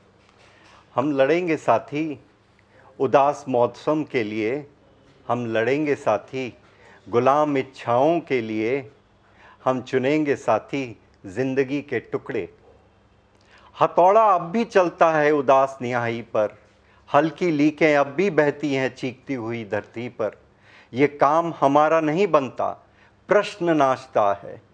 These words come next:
प्रश्न कंधों प-, के कंधों पर चढ़कर हम लड़ेंगे साथी। कत्ल हुए जज्बों की कसम खाकर, बुझी हुई नज़रों की कसम खाकर,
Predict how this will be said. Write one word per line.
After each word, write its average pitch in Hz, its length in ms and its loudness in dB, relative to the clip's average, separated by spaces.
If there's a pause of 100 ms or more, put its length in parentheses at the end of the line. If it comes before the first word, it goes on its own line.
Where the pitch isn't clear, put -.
(420)
प्रश्न 180 400 0
कंधों 156 520 2
प-, - 380 -10 (100)
के 147 100 2
कंधों 147 500 0
पर 151 320 -2
चढ़कर 139 500 -2 (380)
हम 147 200 2
लड़ेंगे 120 480 0
साथी। 101 560 -10 (760)
कत्ल 214 320 0
हुए 185 360 4
जज्बों 151 560 2
की 220 140 -2
कसम 151 380 0
खाकर, 117 560 0 (640)
बुझी 170 400 2
हुई 185 260 2
नज़रों 170 460 2
की 214 160 0
कसम 156 380 0
खाकर, 120 580 0